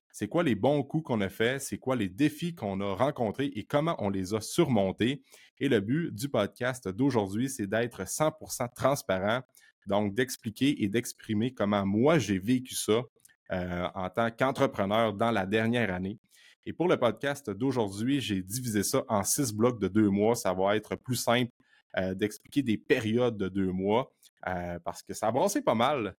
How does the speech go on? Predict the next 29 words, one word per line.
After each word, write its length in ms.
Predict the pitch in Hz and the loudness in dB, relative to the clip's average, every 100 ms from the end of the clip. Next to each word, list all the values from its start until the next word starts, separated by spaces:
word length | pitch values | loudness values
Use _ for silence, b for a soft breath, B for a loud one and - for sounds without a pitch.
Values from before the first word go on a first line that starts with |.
| - | -6
de 100 | 104 | -2
notre 300 | 113 117 110 | 0 0 -2
côté 460 | 107 98 131 143 | 0 0 2 2
dans 180 | 120 98 | 2 0
la 280 | 95 92 92 | 0 -2 -2
dernière 380 | 104 110 131 113 | 0 2 2 2
année. 300 | 104 139 143 | 2 -2 -4
Ça 240 | - 95 | -2 -2
a 60 | 92 | -2
passé 480 | 104 104 - - _ | -2 -2 -4 -8 _
extrêmement 720 | - 196 - - 110 110 127 | -10 -6 -4 0 2 2 0
rapidement. 640 | 104 123 - 95 92 101 156 B B B B _ | 0 -2 -2 -4 -2 -4 -4 B B B B _
Et, 240 | 117 156 | 2 4
euh, 440 | 123 104 98 95 95 | 4 4 2 0 -2
je 60 | - | 0
pense 200 | 208 226 | -2 0
que 120 | 127 | -2
ça 100 | 113 | 0
va 120 | 104 | 2
être 100 | 107 | 2
intéressant 500 | 113 135 117 - 127 | 0 0 0 0 -2
de 260 | 113 95 85 | -2 -2 -2
parler 260 | - 127 170 | 2 2 4
de 120 | 120 | 2
ça 120 | - 135 127 | 2 -2 0
aujourd'hui 380 | 107 98 95 | 0 0 0
dans 100 | 117 | -2
le 100 | 104 | -2
podcast. 560 | 92 92 87 - - - | 0 -2 -2 -8 -10 -14